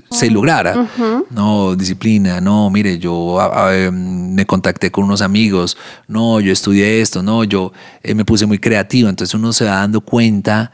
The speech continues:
Speaker 1: cuáles son las herramientas que usa y los dones que trajo, que muchas veces uno cree que, que ser empático no es un talento o hablar,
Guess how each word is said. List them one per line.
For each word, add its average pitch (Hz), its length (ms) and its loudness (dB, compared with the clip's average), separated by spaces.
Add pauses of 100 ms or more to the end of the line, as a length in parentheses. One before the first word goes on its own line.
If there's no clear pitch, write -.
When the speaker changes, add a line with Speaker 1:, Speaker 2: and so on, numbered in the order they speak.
(260)
Speaker 1:
cuáles 104 400 2
son 113 320 2
las 110 160 2
herramientas 98 580 -2
que - 100 2
usa 101 240 4
y 107 160 2
los 98 280 0
dones 101 340 2
que 110 100 -2
trajo, 120 360 -2
que 104 180 0
muchas 95 240 -2
veces 113 220 -2
uno 113 200 0
cree 113 220 0
que, 113 280 0 (500)
que 113 140 2
ser 104 180 2
empático 110 500 0
no 101 80 2
es 95 140 -2
un 104 120 -2
talento 131 560 0
o 117 360 4
hablar, 104 560 0